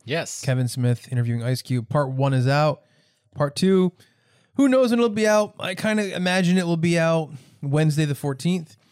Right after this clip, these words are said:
Speaker 2: So if, you know, by the time this podcast comes out, I think it'll be up. But just go to youtube dot com slash Kevin Smith. Um, and then also, uh, came, I think this, did Musqueef T V come out by the time the podcast dropped last week?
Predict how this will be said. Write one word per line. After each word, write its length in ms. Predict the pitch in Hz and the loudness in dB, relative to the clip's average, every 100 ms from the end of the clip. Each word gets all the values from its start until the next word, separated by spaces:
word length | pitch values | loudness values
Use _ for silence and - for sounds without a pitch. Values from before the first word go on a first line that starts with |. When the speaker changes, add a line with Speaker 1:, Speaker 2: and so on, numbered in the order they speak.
| _ _ | _ _
Speaker 2:
So 340 | - 139 127 127 | -4 0 0 -2
if, 140 | - - | -8 -8
you 60 | |
know, 80 | 131 | -6
by 80 | 120 | -4
the 60 | 120 | -4
time 180 | 135 127 | -2 -2
this 100 | 117 | -2
podcast 420 | 120 120 123 117 | -4 -2 -4 -2
comes 180 | 123 123 | -2 0
out, 180 | 123 | -2
I 60 | 117 | -4
think 160 | 127 131 | -4 -2
it'll 120 | 127 | -2
be 160 | 131 | -2
up. 200 | 139 135 - _ _ _ _ _ | -2 -2 -8 _ _ _ _ _
But 80 | 156 | -4
just 140 | 151 | -2
go 80 | - | 0
to 60 | 151 | 0
youtube 260 | 147 147 | 2 0
dot 180 | 135 127 | 0 -2
com 220 | 143 143 | 0 0
slash 220 | 131 113 - | 0 -4 -2
Kevin 240 | 143 117 | -2 -2
Smith. 480 | - 196 208 - - _ _ _ _ _ _ _ _ _ _ _ | -2 0 0 -2 -12 _ _ _ _ _ _ _ _ _ _ _
Um, 600 | 202 220 226 226 226 214 - | -2 0 0 0 0 -2 -2
and 120 | 190 | 0
then 140 | 214 | 2
also, 560 | 196 196 - 190 185 180 | 2 0 0 2 2 2
uh, 480 | 151 151 151 147 139 - _ _ _ _ _ _ | 0 2 4 2 0 -8 _ _ _ _ _ _
came, 280 | - 180 180 | -6 -4 -2
I 140 | 175 143 | -2 -2
think 280 | - 370 | -2 -4
this, 460 | - 302 - - - - - | -6 -6 -8 -12 -16 -16 -6
did 120 | 180 | -2
Musqueef 420 | 214 240 - 254 | 0 -2 -4 -4
T 140 | - 240 | -6 -6
V 160 | 247 | -6
come 180 | 233 214 | -4 -2
out 320 | 214 202 - - | -2 -2 -6 -6
by 140 | 165 | -4
the 80 | 165 | -4
time 260 | 170 170 160 | -4 -4 -4
the 60 | |
podcast 420 | 147 143 - 151 | -2 -4 -2 -4
dropped 200 | - 156 | -2 -4
last 240 | 147 147 - | -2 -4 -4
week? 260 | 156 147 | -6 -6